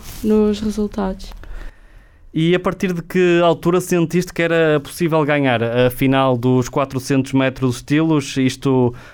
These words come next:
Speaker 2: no escalão de júniores?
Speaker 1: A partir do momento que estava a nadar, estava-me a sentir, eh, bem, a ver as minhas adversárias e foi, foi o,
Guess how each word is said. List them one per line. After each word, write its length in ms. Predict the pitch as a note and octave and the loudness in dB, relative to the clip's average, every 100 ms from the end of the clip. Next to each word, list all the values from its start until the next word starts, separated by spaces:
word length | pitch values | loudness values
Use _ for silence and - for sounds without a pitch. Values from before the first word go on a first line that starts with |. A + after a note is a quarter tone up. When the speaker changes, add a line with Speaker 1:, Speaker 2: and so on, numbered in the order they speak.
| - | -2
Speaker 2:
no 280 | C3 B2+ B2+ | 2 4 2
escalão 380 | B2 C#3+ B2+ B2 | 2 0 2 2
de 80 | |
júniores? 480 | A#2+ G#2+ F#2+ - - - - - - - - - - - - - - - - - - - - | 0 -4 -4 -10 -16 -20 -20 -20 -20 -20 -20 -20 -20 -20 -20 -20 -20 -20 -20 -20 -20 -16 -4
Speaker 1:
A 340 | F#3+ F#3+ F#3+ F#3+ | 0 0 -2 0
partir 340 | A3 A3 A3+ | -2 2 2
do 60 | A3 | 4
momento 580 | A3 G#3+ G#3+ A3 - | 4 4 2 0 -6
que 500 | - - G#3+ G#3 G3+ | -10 -4 -2 0 0
estava 380 | G3+ - G#3 G3+ | -2 -2 0 2
a 60 | G#3 | 2
nadar, 500 | G3+ G#3+ A3+ A#3 A#3+ | 2 2 2 2 2
estava-me 680 | B3+ B3 B3 G#3+ G3+ G3+ G#3 | 2 2 0 0 2 2 0
a 20 | |
sentir, 680 | - G#3 G#3 - G3+ G3 G3 | 0 -2 -2 -2 -2 -2 -2
eh, 340 | F#3+ F#3+ F#3+ G#3+ | -2 -4 -4 0
bem, 480 | G#3+ A#3 B3+ C4 B3+ - - | 2 4 2 2 -2 -10 -8
a 320 | - A3 A3 G#3+ | -2 2 2 2
ver 180 | G#3+ G#3+ | 4 2
as 100 | G#3+ | 4
minhas 240 | G#3+ G#3+ | 2 4
adversárias 1300 | G#3+ G#3+ G#3+ - - A3 A#3 A#3+ B3 B3 A#3+ - - - - | 2 -2 -6 -6 0 2 2 2 0 0 -4 -8 -16 -16 -8
e 280 | G#3 G3+ G3 | -4 -2 -4
foi, 560 | - G3+ G3+ G3 G3+ - - - - - - | -4 0 0 0 -6 -14 -18 -20 -20 -20 -12
foi 300 | - G#3 G#3 | 0 2 2
o, 220 | F#3+ | 0